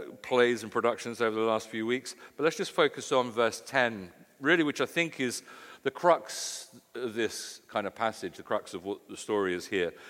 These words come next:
"But the angel said to them, 'Do not be afraid. I bring you good news that will cause great joy for all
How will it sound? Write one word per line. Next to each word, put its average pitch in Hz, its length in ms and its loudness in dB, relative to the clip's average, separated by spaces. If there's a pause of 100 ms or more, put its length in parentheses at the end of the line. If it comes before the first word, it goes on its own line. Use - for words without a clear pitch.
(180)
"But 127 120 -2
the 135 160 0
angel 170 360 2
said 180 300 4
to 147 140 -4
them, 110 440 0 (340)
'Do 151 140 2
not 185 260 2
be 160 140 4
afraid. 151 400 4
I 135 120 8
bring 165 360 -2
you 147 180 -4
good 165 300 2
news 160 640 -2 (340)
that 127 140 4
will 131 120 0
cause 131 340 4
great 143 440 2
joy 123 520 4
for 123 260 -4
all 143 640 4